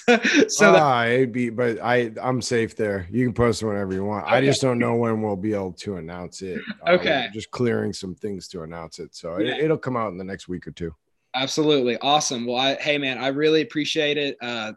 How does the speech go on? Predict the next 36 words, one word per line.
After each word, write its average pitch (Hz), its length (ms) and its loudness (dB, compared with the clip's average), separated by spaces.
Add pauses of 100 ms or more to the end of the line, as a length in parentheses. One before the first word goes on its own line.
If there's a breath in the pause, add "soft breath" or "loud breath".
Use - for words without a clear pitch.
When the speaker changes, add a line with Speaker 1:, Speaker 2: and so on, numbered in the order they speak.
(120)
Speaker 1:
you 120 140 -2
know, 117 200 -2
I, 107 240 -4 (280)
I've, 113 300 -4 (160)
I've 123 140 -4
been 135 100 -4
following 156 300 4
you 147 100 2
for 143 140 0
a 139 40 4
while 147 280 4
now, 143 220 -2
and 131 80 -4
I, 120 100 -4 (160)
and 117 160 -4
I've 113 100 -6
always 123 260 -2
thought 117 160 -2
you 117 120 2
were 120 60 -2
a 117 60 -4
good 120 200 -2
dude, 117 320 -4
and 104 480 -6 (460 loud breath)
I've 117 140 -2
always 120 160 2
thought 113 140 -2
all 123 120 0
the 110 80 -2
work 127 220 0
that 131 120 2
you 123 100 0
did 127 160 -2
was 123 100 -4
awesome. 123 460 -4
And 104 280 -6